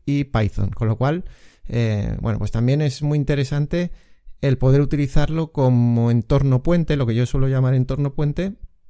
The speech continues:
eh, para pasar, eh, a esa etapa de bloques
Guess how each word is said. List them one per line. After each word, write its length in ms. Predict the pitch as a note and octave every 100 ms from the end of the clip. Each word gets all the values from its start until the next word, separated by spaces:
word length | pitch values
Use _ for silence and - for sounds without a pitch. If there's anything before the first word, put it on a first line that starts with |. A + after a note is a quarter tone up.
| _ _ - - A#2
eh, 160 | A2+ A2
para 200 | A2 G#2+
pasar, 360 | G#2 A#2 B2+ -
eh, 720 | B2+ B2 A#2+ A2+ G2+ G2+ - -
a 120 | B2+
esa 140 | B2+
etapa 300 | C3 C3 C3+
de 120 | C#3
bloques 580 | C#3 D3 D3+ - D#3+ -